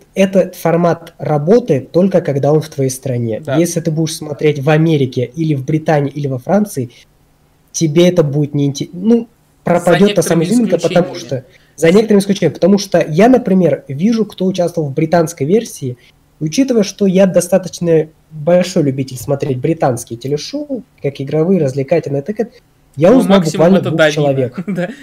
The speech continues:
Speaker 2: твой максимум из зри-, это жюри, я имею
Speaker 1: Нет,
Speaker 2: в виду.
Speaker 1: именно
Speaker 2: Она
Speaker 1: из участников,
Speaker 2: из участников.
Speaker 1: кто скрывался в
Speaker 2: Сила
Speaker 1: костюмах,
Speaker 2: Грин.
Speaker 1: это
Speaker 2: Сила Грин.
Speaker 1: два участника. Во-первых, это Сило Грин,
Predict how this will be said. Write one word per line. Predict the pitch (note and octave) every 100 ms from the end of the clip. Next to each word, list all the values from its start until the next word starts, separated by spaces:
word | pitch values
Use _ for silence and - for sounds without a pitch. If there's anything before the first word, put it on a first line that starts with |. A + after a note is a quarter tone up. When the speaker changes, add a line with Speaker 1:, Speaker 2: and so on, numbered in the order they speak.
| A3+ -
Speaker 2:
твой | D#3
максимум | D#3+ G#3+ - F3 D#3+
из | D3+
зри-, | C#3+ D3 D3 D3 C#3+
это | C#3+ D3+
жюри, | C#3+ D#3+ D3+
я | C3+
имею | F3+ E3+
Speaker 1:
Нет, | -
Speaker 2:
в |
виду. | F#3
Speaker 1:
именно | F#3 G3
Speaker 2:
Она | F#3
Speaker 1:
из | E3
участников, | E3 - F3 - B2+ -
Speaker 2:
из | A2+
участников. | E3 C#3 -
Speaker 1:
кто | - D3
скрывался | C#3+ - D3+ D3 C3+
в |
Speaker 2:
Сила | - F#3
Speaker 1:
костюмах, | E3+ C#4 D3+
Speaker 2:
Грин. | E3+
Speaker 1:
это | F3 F#3 - - -
Speaker 2:
Сила | - D#3 D3
Грин. | D3
Speaker 1:
два | F3
участника. | D#3+ B2+ C#3 C#3+
Во-первых, | E3+ G#3 G3 -
это | F3 E3 D3+ C#3
Сило | C3 - E3+ D3+
Грин, | B2 A#2+ C#3 F#3